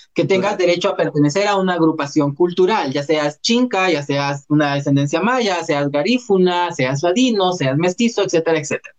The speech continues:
Speaker 1: Pero, eh, la Organización de las Naciones Unidas ha venido entablando desde el dos mil ocho un programa para hacer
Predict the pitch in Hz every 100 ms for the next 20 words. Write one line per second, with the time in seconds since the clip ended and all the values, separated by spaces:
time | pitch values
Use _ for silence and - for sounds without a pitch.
0 | _ - - - - - _ _ _ _
1 | 269 269 247 214 240 165 175 175 175 170
2 | 170 _ - 185 190 185 180 180 190 190
3 | 208 190 180 185 185 175 175 165 165 -
4 | 165 190 190 190 180 165 143 151 170 190
5 | 175 139 127 147 151 170 190 - 151 -
6 | 170 170 180 180 175 151 _ - - -
7 | _ _ - 190 170 170 202 220 175 165
8 | 170 180 214 202 - 147